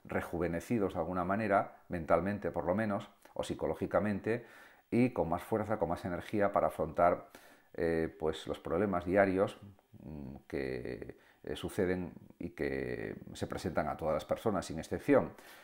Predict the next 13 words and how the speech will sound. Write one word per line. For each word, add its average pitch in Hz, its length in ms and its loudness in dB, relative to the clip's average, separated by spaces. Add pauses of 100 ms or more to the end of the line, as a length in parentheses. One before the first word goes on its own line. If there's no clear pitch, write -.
(200)
En 92 140 0
ese 107 140 -2
sentido, 113 680 4 (220)
la 92 220 6
risa 98 260 -2
sirve 101 260 0
para 87 240 2
relativizar 82 640 -2
los 95 140 -2
problemas 85 400 -2
de 98 60 -2
la 90 100 4
vida, 117 480 4